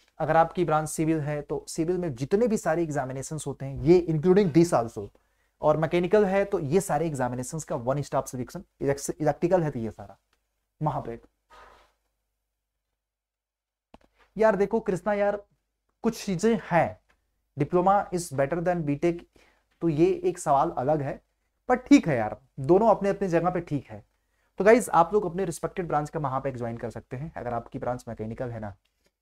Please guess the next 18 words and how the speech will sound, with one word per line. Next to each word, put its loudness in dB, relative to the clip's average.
you 0
have 2
to 0
must 4
join 0
the -4
mechanical -2
engineering -6
महापैक। -8
अच्छा, -2
अड्डा 4
में 0
एक -6
जब -2
ज्वाइन -4
करोगे -4
ना -8
बेटा, -12